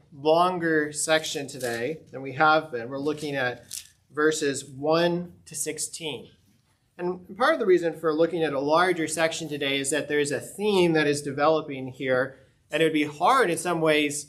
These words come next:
thematically to only pull out a portion of this larger passage. And so again, this is First Timothy chapter five. Uh,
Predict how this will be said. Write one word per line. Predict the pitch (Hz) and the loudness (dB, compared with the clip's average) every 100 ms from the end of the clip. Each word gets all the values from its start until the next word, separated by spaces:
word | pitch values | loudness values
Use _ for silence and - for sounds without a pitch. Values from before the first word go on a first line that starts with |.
| _ | _
thematically | 151 143 165 170 165 165 143 | -8 2 4 6 4 0 -6
to | 156 156 | -6 -2
only | 156 156 147 | 0 0 -2
pull | 139 165 151 | -2 0 2
out | 143 127 | 0 -2
a | 135 127 | -6 -8
portion | - - 202 202 - 156 143 | -8 0 0 2 0 0 -2
of | 135 139 | -4 -8
this | 135 127 - - _ _ _ | -8 -8 -10 -16 _ _ _
larger | 139 147 151 147 | 0 2 2 0
passage. | 135 156 151 151 127 95 - _ _ _ _ _ _ _ | -2 2 2 2 -4 -12 -14 _ _ _ _ _ _ _
And | 160 | -2
so | 170 | 0
again, | 160 170 | 2 2
this | 165 156 | 2 -2
is | 151 | -6
First | - 170 214 - | -4 -4 -4 -4
Timothy | 190 165 156 156 156 165 - _ _ - | -6 -6 -6 -4 -2 -4 -10 _ _ -2
chapter | 160 165 196 | 0 0 -2
five. | - 165 156 156 156 160 - _ _ - | -2 2 4 4 4 0 -8 _ _ -12
Uh, | 131 | -10